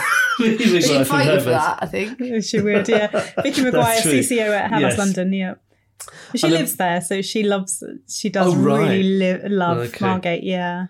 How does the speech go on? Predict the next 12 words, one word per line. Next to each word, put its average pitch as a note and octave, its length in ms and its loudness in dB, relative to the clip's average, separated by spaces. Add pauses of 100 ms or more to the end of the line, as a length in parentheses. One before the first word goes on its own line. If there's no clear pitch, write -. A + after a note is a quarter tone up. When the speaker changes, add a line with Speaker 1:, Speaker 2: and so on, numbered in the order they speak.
Speaker 1:
One G#3 180 0
of F#3+ 60 0
my E3+ 100 0
favourites D#3 460 -2
was C3 140 -2
Natalie C#3+ 380 0
Ramirez C3 680 0
of, A#2 200 -4
of, B2+ 140 -6
of D#3 140 -8
Maker C3+ 320 -2
Lab. A2+ 400 -2